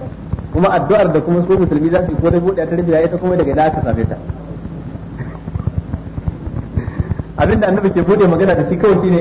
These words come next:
innal hamdalillah. khutbatul haja. Duk abin da Annabi zai bude da shi in zai wani abu ya shafi jama'a, "Innal hamdalillahi nahmaduhu wa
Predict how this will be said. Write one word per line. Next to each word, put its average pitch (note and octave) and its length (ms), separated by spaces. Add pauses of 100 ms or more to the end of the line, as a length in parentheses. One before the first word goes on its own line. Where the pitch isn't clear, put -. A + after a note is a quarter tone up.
innal D#3+ 180
hamdalillah. B2+ 480 (1800)
khutbatul F3+ 460
haja. - 240 (480)
Duk A#3+ 220
abin F#3+ 180
da E3+ 80
Annabi E3+ 240
zai E3+ 80
bude F#3 260
da - 140
shi F#3 80
in F#3 240
zai F#3+ 80
wani F#3 120
abu E3 160
ya F3 120
shafi E3 160
jama'a, E3+ 280 (340)
"Innal E3 340
hamdalillahi D3+ 520
nahmaduhu C#3 480
wa C3+ 60